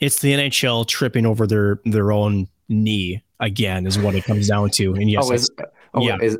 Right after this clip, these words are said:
Speaker 2: is that what they're tripping on?
Speaker 1: That's, that's what they're tripping.
Speaker 2: You
Speaker 1: But
Speaker 2: know,
Speaker 1: no,
Speaker 2: knowing,
Speaker 1: that
Speaker 2: knowing, knowing the N H L, it's probably the more likely of the two.
Speaker 1: Actually, yes. So the,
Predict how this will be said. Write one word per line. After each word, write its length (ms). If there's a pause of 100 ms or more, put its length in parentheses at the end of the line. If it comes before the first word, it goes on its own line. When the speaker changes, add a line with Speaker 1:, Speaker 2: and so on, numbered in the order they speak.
(120)
Speaker 2:
is 120
that 140
what 100
they're 100
tripping 300
on? 120
Speaker 1:
That's, 180
that's 240
what 120
they're 100
tripping. 380 (260)
Speaker 2:
You 100
Speaker 1:
But 100
Speaker 2:
know, 100
Speaker 1:
no, 80
Speaker 2:
knowing, 160
Speaker 1:
that 100
Speaker 2:
knowing, 380
knowing 240
the 80
N 80
H 240
L, 160
it's 120
probably 220
the 80
more 160
likely 360
of 60
the 80
two. 220 (480)
Speaker 1:
Actually, 360
yes. 400
So 360
the, 520